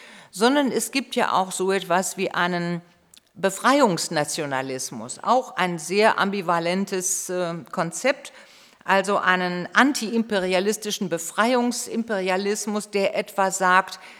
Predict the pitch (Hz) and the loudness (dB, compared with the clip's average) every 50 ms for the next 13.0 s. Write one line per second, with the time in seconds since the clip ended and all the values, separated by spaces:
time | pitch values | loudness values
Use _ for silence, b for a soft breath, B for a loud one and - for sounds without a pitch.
0 | B B - 170 170 190 220 254 277 311 320 320 320 - - 180 170 - - 214 | B B -10 -8 -6 -2 0 2 4 4 4 2 2 -2 -8 -10 -10 -8 -2 2
1 | 190 180 185 196 208 220 220 220 220 220 226 226 B B B B B - - - | 4 4 4 4 4 2 2 2 0 0 -2 -4 B B B B B -6 -6 -4
2 | - 226 233 233 233 233 220 214 160 202 220 226 208 226 214 - 208 208 180 170 | 0 2 4 6 6 6 6 4 4 2 2 4 4 4 2 2 0 -2 -2 -4
3 | - 165 180 196 214 226 247 269 254 - - 277 262 269 262 202 190 185 180 - | -4 0 4 6 6 6 6 6 4 2 2 2 2 2 4 4 4 4 4 2
4 | 185 196 185 185 - 196 226 233 240 254 254 254 240 233 233 240 226 - - 185 | 0 -2 -2 -2 -2 0 2 4 4 4 4 4 4 6 6 4 4 2 0 -2
5 | 180 175 165 170 - 214 233 - - 269 247 247 247 240 190 - 170 170 170 165 | -2 -2 -2 0 2 2 2 2 2 2 2 2 2 2 0 0 0 0 2 2
6 | 156 147 147 143 143 156 156 151 147 143 135 127 131 131 131 131 B B B B | 2 2 0 -2 -6 -8 -8 -6 -6 -4 -2 -2 -2 -4 -6 -10 B B B B
7 | B B B B - 156 170 160 - 175 170 151 170 160 160 - 180 165 185 220 | B B B B -4 0 0 0 2 0 2 2 2 2 2 0 -2 2 4 4
8 | 226 233 226 - - 160 160 180 202 226 220 - 226 220 214 202 - 202 165 165 | 4 4 0 -4 -6 -6 0 2 2 2 2 0 -4 -4 -6 -2 -2 -2 -2 0
9 | 165 147 151 170 175 156 165 160 175 185 190 202 220 208 - 190 190 190 180 190 | 0 -2 -2 -2 -2 -2 -2 -2 0 2 2 2 2 2 0 0 0 0 -2 -4
10 | 180 - 185 180 180 185 180 - 208 190 196 - B B B B B B B B | -4 -2 0 0 0 -2 -2 -2 -4 -4 -4 -4 B B B B B B B B
11 | B B - 214 214 214 277 285 - - 226 214 208 214 220 233 240 226 214 208 | B B 4 4 4 4 2 0 4 6 6 6 8 6 6 8 8 6 6 6
12 | 214 220 208 180 190 190 196 185 185 190 - 190 170 147 139 120 104 107 110 | 4 4 4 2 2 2 2 2 2 2 0 2 2 2 2 2 -2 -6 -10